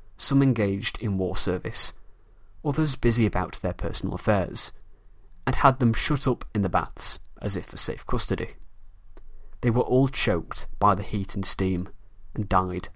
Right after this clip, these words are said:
a horrible death. These were very good terms for the Campanians,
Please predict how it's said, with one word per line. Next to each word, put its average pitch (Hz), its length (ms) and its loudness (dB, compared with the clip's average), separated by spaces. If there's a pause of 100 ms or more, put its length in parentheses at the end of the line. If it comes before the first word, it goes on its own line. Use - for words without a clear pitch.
a - 60 -10
horrible - 640 -2
death. - 460 -6 (3500)
These 185 240 8
were 165 80 8
very 131 280 8
good 113 180 0
terms 95 380 2
for 92 60 -4
the - 80 0
Campanians, - 800 -2